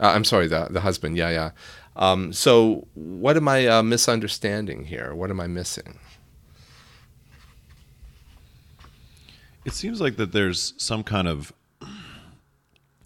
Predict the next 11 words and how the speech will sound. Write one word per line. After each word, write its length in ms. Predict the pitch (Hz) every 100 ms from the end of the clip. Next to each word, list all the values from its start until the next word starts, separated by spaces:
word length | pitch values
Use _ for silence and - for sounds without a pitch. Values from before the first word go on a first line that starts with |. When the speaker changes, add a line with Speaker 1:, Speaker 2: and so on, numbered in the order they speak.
| - _
Speaker 2:
if, 300 | 117 123 - -
if 280 | 120 - -
Vasilisa 840 | 107 104 - 87 87 - 80 78 -
is 600 | 82 78 78 78 - - _ -
experiencing 840 | 87 - - 101 95 87 80 80
some 180 | 78 82
kind 300 | 85 - 82
of 220 | 90 - - -
<clears throat> 640 | - - - - - -
divinely 520 | 87 82 82 80 73
inspired 760 | 76 78 - 82 73 71 71